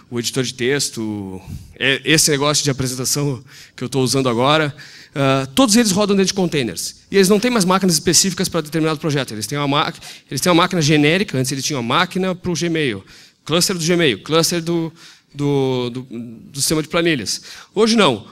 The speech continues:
Hoje o cluster é uma única unidade computacional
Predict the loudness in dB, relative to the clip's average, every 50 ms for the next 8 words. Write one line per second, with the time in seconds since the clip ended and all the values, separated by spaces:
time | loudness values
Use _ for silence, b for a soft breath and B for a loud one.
0 | B B 2 4 6 6 6 6 4 2 0 -2 -8 -18 -20 -20 _ _ -20 -20
1 | -20 _ _ _ _ -8 -8 -8 _ 2 6 6 6 6 6 2 0 -2 -2 0
2 | 0 2 2 2 2 2 2 4 2 2 2 2 0 0 -2 -2 -2 0 0 0
3 | 0 -2 -2 -6 -8 -6 -2 -2 -2 0 2 2 4 2 2 0 -4 -14